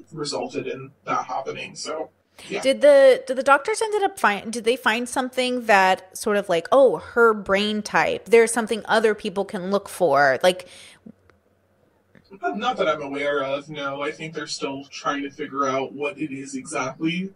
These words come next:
Speaker 1: Um, but, yeah, I'm, I'm not, not that I'm aware of, in case people are wondering about, like,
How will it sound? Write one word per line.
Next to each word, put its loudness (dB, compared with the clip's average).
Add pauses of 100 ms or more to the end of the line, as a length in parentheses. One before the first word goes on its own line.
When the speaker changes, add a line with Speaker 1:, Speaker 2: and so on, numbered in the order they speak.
(100)
Speaker 1:
Um, -10 (640)
but, -8 (500)
yeah, -2
I'm, 0
I'm -2
not, -8
not 0
that 0
I'm -8
aware -12
of, -12
in -20
case -14
people -2
are 0
wondering -4
about, -4
like, -8